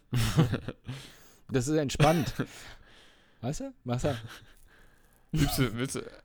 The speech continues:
Speaker 1: willst du, ähm, übst du schon mal für deine Botox-Behandlung?
Speaker 2: Ja, ja, das muss ja alles, muss sitzen wie eins, wenn
Speaker 1: Alles
Speaker 2: Mai-,
Speaker 1: echt?
Speaker 2: wenn die Mai die Schwimmbäder aufmachen.
Speaker 1: <laughs> Muss das alles ausdefiniert sein.
Speaker 2: <laughs> Ja, alle Ananas-Schlamm, du. <laughs>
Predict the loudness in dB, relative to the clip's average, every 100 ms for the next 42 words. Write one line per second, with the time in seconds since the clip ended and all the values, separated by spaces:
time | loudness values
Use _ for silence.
0 | -6 -4 -4 -2 0 0 -2 -4 -4 -6
1 | -6 -4 -4 -2 -2 -2 -2 -4 -2 -6
2 | -4 -4 -4 -2 2 4 4 2 -2 -4
3 | -2 2 2 2 0 0 -2 0 2 4
4 | 4 6 6 4 2 4 6 8 6 4
5 | -2 -4 -2 2 4 4 4 4 2 2
6 | 2 2 0 -4 -8 -10 -14 _ _ _
7 | _ _ -16 -8 -8 -8 -14 -10 -6 0
8 | 2 6 4 8 6 6 2 0 4 6
9 | 6 4 4 2 2 -2 -10 -12 -10 -10
10 | -12 -16 -20 _ -8 -4 -2 -4 -4 0
11 | 2 2 0 0 0 -2 -4 -4 -10 _
12 | -20 -4 -2 0 0 2 4 8 8 8